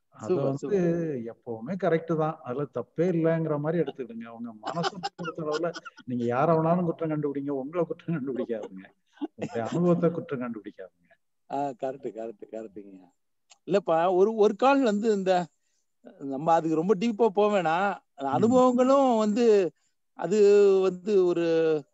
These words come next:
Speaker 2: ஒரு ஹர்டில்ஸா இருக்கு இல்லையா? நிறைய அனுபவங்கள் வந்து, ஆ,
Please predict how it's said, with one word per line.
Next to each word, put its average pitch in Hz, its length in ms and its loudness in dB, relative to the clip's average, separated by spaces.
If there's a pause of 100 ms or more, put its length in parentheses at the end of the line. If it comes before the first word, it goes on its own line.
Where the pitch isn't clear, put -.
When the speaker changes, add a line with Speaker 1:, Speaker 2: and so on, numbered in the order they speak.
(420)
Speaker 2:
ஒரு 180 220 2
ஹர்டில்ஸா 196 500 0
இருக்கு 135 200 -2
இல்லையா? 139 220 0
நிறைய 226 260 4
அனுபவங்கள் 208 520 2
வந்து, 180 340 2 (880)
ஆ, 120 80 -10